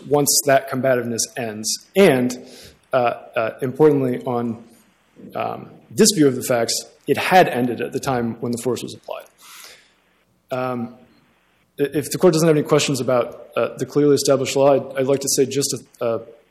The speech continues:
couple of words about Scott v. Harris, um, which is, as the court is aware, the exception that allows, um, the court to look at the video and decide if the,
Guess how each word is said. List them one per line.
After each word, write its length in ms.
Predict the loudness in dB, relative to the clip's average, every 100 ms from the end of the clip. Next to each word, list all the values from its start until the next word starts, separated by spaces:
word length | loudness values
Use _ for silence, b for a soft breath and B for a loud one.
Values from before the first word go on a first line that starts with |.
| _
couple 200 | 0 0
of 80 | 2
words 160 | 2 2
about 160 | 0
Scott 260 | 0 0 0
v. 100 | -2
Harris, 280 | 0 2 2 0 -4 -4
um, 320 | -2 -2 -4
which 180 | -4 -4
is, 220 | -4 -4
as 120 | -6
the 80 | -8
court 180 | -4 -4
is 100 | -4
aware, 460 | 0 2 0 -2 -10 -16
the 240 | -14 -8 -2
exception 460 | 2 2 2 -2
that 100 | 0
allows, 400 | 0 2 2 0 -4 -6 -6
um, 480 | -6 -6 -8 -10 -14 B B B B B B B _ _ -2
the 80 |
court 160 | 4 4
to 80 | 6
look 180 | 4 4
at 60 |
the 80 | 4
video 500 | 6 8 10 10 8
and 80 | 4
decide 400 | 4 4 4 4
if 320 | 0 -4 -4
the, 320 | 0 0 -2